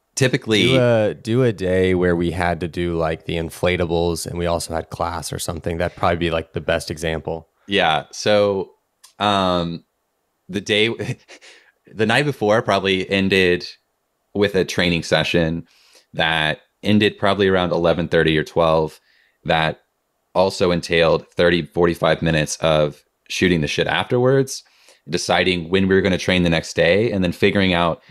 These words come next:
Speaker 1: the only time, okay, we, we know we wanna train twice, but the only time we can train is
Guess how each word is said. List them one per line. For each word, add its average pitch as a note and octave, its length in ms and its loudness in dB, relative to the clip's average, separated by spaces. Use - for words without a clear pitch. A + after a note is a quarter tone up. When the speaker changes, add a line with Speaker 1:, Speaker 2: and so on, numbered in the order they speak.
Speaker 1:
the - 140 -4
only G#2 220 2
time, F2+ 560 0
okay, G2 140 2
we, F#2+ 220 4
we G2 120 0
know G#2+ 120 2
we A2+ 80 2
wanna A#2 180 2
train F#2+ 240 -2
twice, F2 560 0
but F2+ 100 0
the G2 120 2
only G2+ 220 2
time G#2 220 0
we F#2+ 100 2
can F#2 140 -2
train F2 460 0
is E2+ 680 0